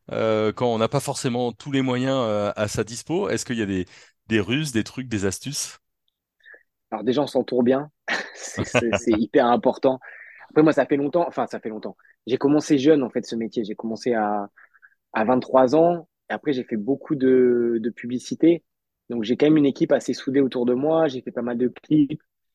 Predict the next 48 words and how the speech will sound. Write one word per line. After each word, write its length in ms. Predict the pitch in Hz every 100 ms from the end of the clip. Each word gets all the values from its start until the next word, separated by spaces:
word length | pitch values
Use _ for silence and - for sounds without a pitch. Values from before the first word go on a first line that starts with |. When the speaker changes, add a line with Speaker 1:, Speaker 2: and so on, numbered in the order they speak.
| _
Speaker 2:
pas 100 | 127
mal 140 | 131 131
de 60 |
documentaires. 720 | 127 127 131 127 160 165 - _ _ _ _ -
Euh, 380 | 123 120 120 117
bref, 260 | 123 160 - _
j-, 200 | 131 127
ça 140 | - 139
m'a 100 | 143
permis 240 | 156 175
de, 380 | 151 143 139 135
d'avoir, 360 | 127 135 156 131
on 80 | 123
va 140 | 131
dire, 180 | 123 135
des 420 | 127 120 117 113
chefs 240 | - 127 120
de 100 | 127
poste, 400 | 151 151 - 127
euh, 720 | 120 117 110 110 104 101 101
guerrieros 640 | 107 135 135 143 147 143 170
qui 120 | -
me 60 | 120
suivent 220 | - 135
un 80 | 123
peu 120 | 151
sur 140 | 127
tous 120 | -
les 100 | 135
projets, 500 | - 139 131 170 160 -
des 180 | - 113
projets 240 | - 127
où, 100 | 127 - _ _ _ _ -
dans 140 | 120
lesquels 240 | 123 127 139
je 60 |
peux 100 | -
leur 140 | 123 113
ramener 200 | 123 127
un 60 |
peu 100 | 117
d'argent, 400 | 123 117 160 165 - - - - - _
d'autres, 480 | 120 117 143 143 - 123
euh, 160 | 120
dans 160 | 120 123
lesquels, 400 | 123 - 135 120
euh, 240 | 113 110
non. 300 | 113 156 220